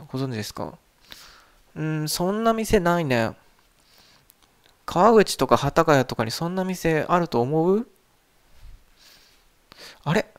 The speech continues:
ここってもしかして、幡ヶ谷じゃないですか？お兄さん、ここは幡ヶ谷じゃなくて、鳩ヶ谷だよ。え？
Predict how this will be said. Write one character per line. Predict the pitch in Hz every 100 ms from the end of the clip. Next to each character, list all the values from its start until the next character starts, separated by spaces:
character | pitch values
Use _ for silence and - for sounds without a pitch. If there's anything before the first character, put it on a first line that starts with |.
| _
こ | - -
こ | 240
っ |
て | - -
も | 208 226
し | -
か | 190
し | 170
て、 | - 123 113 107 - _ - - _
幡 | - - 233
ヶ |
谷 | 220 147
じ | 110
ゃ |
な | 131
い | 120
で |
す | -
か？ | - - - _ _ _ - - - _ _ _ _ _ _ _ _ _
お | 180
兄 | 196 220 214
さ | - 160
ん、 | 147
こ | 160 165
こ | 185
は | 185
幡 | 180 - -
ヶ | 220
谷 | 185 143
じ |
ゃ | 139
な | 143
く | -
て、 | 120
鳩 | 139 - - 233
ヶ | 220
谷 | 147
だ | 127
よ。 | 107 - _ _ _ _ _ _ _ _ - - - - - - - _
え？ | 156 208